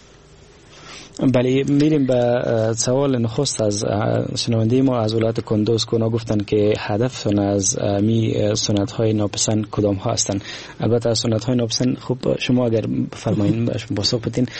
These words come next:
که سنت، اه، هدف شما از سنت چیه؟ سنت اونا فکر کنیم یک، اه، اه، سوء تفاهم صورت گرفته که اونا هد-، در قسمی که فکر کردن که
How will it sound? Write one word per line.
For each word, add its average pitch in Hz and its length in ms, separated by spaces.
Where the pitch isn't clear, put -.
که 117 200
سنت، 120 380
اه، 117 580
هدف 117 360
شما 120 380
از 113 80
سنت 117 260
چیه؟ 120 160
سنت 120 160
اونا 117 200
فکر 117 200
کنیم 123 220
یک، 117 120
اه، 117 140
اه، 107 1040
سوء 123 200
تفاهم 120 360
صورت 127 300
گرفته 127 260
که - 120
اونا 120 180
هد-، 117 440
در 123 160
قسمی 135 220
که - 60
فکر 135 200
کردن 131 340
که 139 180